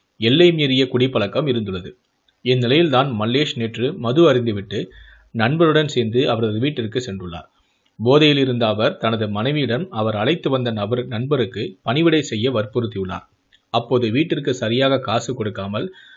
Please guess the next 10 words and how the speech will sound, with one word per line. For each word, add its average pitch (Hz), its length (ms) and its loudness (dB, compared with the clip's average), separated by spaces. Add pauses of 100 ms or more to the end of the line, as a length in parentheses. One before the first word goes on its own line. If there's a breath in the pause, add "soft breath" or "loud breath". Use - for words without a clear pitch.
(180 soft breath)
தொடர்ந்து 165 340 6
குடித்துவிட்டு 135 540 0
ரகளையில் 117 460 2
ஈடுபட்டு 117 400 0
வரும் 101 260 -4
மல்லேஷை 110 540 -2
அவரது 107 360 -6
மனைவி 139 340 -2
கண்டித்ததாக 117 680 -4
தெரிகிறது. 92 400 -8